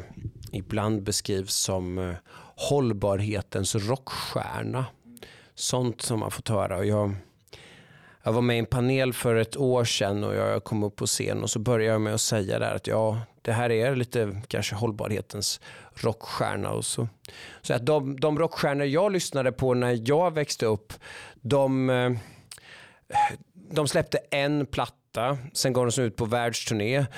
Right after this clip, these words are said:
De misslyckades med världsturnén, de slog sönder hotellrum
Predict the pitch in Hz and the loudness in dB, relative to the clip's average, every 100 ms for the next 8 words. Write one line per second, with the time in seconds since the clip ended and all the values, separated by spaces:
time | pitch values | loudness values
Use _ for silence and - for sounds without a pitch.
0 | - - - 131 143 131 - 123 - 127 | -14 -8 0 2 4 2 2 0 0 2
1 | 127 127 131 127 123 120 - 117 113 120 | 2 4 2 2 0 -2 -2 0 2 2
2 | 131 131 120 131 110 - 123 117 120 123 | 2 2 2 0 2 2 2 4 2 2
3 | 123 131 127 120 104 110 113 117 | 2 2 4 2 4 4 4 2